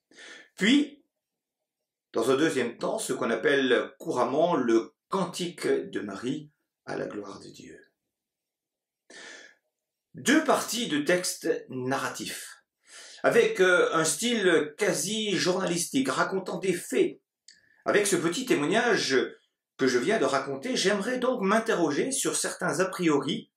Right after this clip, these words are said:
actuels, voire des rituels, puis nous allons plonger nos regards sur la vérité du texte biblique.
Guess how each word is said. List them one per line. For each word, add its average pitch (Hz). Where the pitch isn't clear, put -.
actuels, 147
voire 180
des 143
rituels, 165
puis 214
nous 123
allons 147
plonger 196
nos 160
regards 127
sur 139
la 120
vérité 127
du 107
texte -
biblique. -